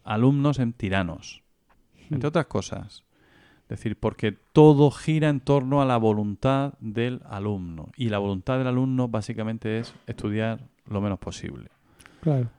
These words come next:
Speaker 1: Entonces, eh, se buscan mil justificaciones, que si el sistema en España está anticuado. Aún así, los profes de latín, y esto ya es lo último que voy a contar,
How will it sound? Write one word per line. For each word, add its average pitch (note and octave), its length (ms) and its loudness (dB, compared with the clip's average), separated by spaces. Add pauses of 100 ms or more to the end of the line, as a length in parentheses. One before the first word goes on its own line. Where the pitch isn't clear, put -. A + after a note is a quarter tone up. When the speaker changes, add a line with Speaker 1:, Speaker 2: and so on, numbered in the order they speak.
Speaker 1:
Entonces, A2+ 680 -6
eh, F#2 360 -8
se F#2+ 160 -8
buscan G2 380 -4
mil G2 180 -2
justificaciones, C#3 1080 0
que A2 120 -4
si - 100 -6
el G2 60 -4
sistema A2+ 380 -4
en G#2+ 60 -4
España A2 560 -2
está G2+ 140 -8
anticuado. B2 840 0 (460)
Aún B2 160 2
así, D#3 360 0
los G2+ 140 -4
profes A#2 260 -2
de C3 80 0
latín, E3 380 2
y G#2 220 0
esto G2 220 -4
ya G2+ 180 -4
es G2 40 -4
lo F#2+ 120 -4
último G2 360 -4
que F#2 80 -8
voy F#2+ 160 -4
a F#2+ 60 -6
contar, B2+ 500 -6